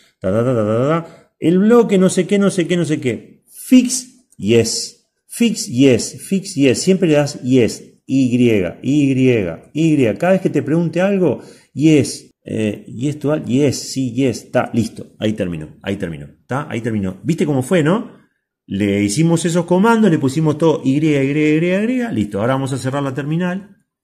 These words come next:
cerramos ahí, ¿m? Apagamos la máquina y vamos a prenderla sin el pendrive conectado, ¿está bien? Ahí la estoy apagando, apagar. Y ahora voy a retirar el pendrive,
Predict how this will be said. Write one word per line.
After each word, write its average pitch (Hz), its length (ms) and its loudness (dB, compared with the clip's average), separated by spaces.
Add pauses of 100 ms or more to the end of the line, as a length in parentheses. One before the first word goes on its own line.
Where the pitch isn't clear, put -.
(120)
cerramos 101 480 -6
ahí, 165 320 -6 (300)
¿m? 156 220 -10 (960)
Apagamos 110 540 0
la 98 100 -2
máquina 117 560 -6 (360)
y 107 120 -2
vamos 110 220 0
a 107 140 -4
prenderla 98 760 -4
sin 175 680 0
el 110 180 -4
pendrive 107 400 -2
conectado, 87 720 -6
¿está 87 160 -12
bien? 131 420 -4
Ahí 104 160 -6
la 110 80 -2
estoy 113 180 -6
apagando, 180 760 -4 (560)
apagar. 87 600 -8 (400)
Y 104 120 -2
ahora 123 260 4
voy 110 180 0
a 95 80 2
retirar 117 420 2
el 165 140 0
pendrive, 160 560 2